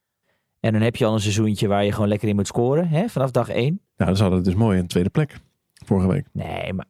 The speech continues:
Speaker 1: maar ik heb het echt nu al te doen. Weet je wat ik dacht nog vorige week?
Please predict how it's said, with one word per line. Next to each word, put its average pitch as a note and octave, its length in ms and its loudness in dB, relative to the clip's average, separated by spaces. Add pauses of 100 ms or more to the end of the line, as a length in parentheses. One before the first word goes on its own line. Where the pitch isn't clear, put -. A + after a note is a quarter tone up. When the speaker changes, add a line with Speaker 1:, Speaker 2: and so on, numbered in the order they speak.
(100)
Speaker 1:
maar G2 280 -8
ik G#2+ 140 -6
heb G#2+ 140 -4
het - 180 -14
echt A2 380 -4
nu D3 200 2
al B2+ 160 2
te A#2 100 -6
doen. A#2+ 200 -2 (200)
Weet A3+ 160 2
je B3+ 60 -2
wat A3 220 -2
ik F3 120 -2
dacht G3+ 220 0
nog E3+ 160 -2
vorige G#3 380 0
week? F3+ 600 -2